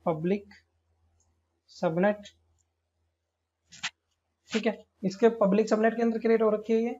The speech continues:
ये हमारी private के अंदर है। यहाँ पे range भी देख सकते हो आप, Different range की आईपी आ गई है। तो यहाँ पे नीचे देखोगे तो यहाँ पे आपको private subnet दिखा देगा। जब हम इन दोनों मशीन को private आईपी के through access कर लेंगे तो आपको difference क्या मिलेगा, आपको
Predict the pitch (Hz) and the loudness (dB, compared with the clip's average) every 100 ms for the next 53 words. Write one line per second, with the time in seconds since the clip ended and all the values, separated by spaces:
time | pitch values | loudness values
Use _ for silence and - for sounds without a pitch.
0 | _ _ _ _ _ _ 175 208 285 - | _ _ _ _ _ _ 0 2 0 -4
1 | _ _ _ 190 226 294 - 180 175 170 | _ _ _ 2 4 2 0 2 2 2
2 | 175 160 151 151 151 _ _ _ 170 175 | -2 -2 0 -2 -4 _ _ _ -4 0
3 | 202 175 196 185 196 175 160 156 165 147 | 0 4 4 4 0 0 -2 -4 -4 -4
4 | - - 175 175 202 196 180 165 151 156 | -8 -4 -4 2 0 2 0 0 0 -2
5 | 151 156 139 127 127 127 _ _ _ _ | -2 -4 -8 -12 -20 -20 _ _ _ _
6 | _ _ _ _ 196 185 190 226 196 214 | _ _ _ _ 0 2 4 2 2 4
7 | 214 202 220 220 202 208 202 233 196 175 | 4 4 2 2 4 4 2 2 2 4
8 | 165 165 165 165 151 151 151 139 139 151 | 2 0 -4 -4 -6 -8 -10 -12 -12 -14
9 | _ _ _ _ 220 220 247 240 240 233 | _ _ _ _ 2 2 0 -2 2 2
10 | 233 220 220 226 226 220 220 233 180 180 | 4 2 4 2 2 0 0 0 2 4
11 | 196 196 190 208 180 208 160 - 196 196 | 6 4 4 0 2 2 2 -2 0 0
12 | 170 170 175 202 _ _ _ 226 202 196 | 2 0 0 -6 _ _ _ 0 6 4
13 | 196 233 160 175 175 226 226 233 220 214 | 6 2 4 0 2 0 2 2 4 4
14 | 220 214 - | 2 2 -2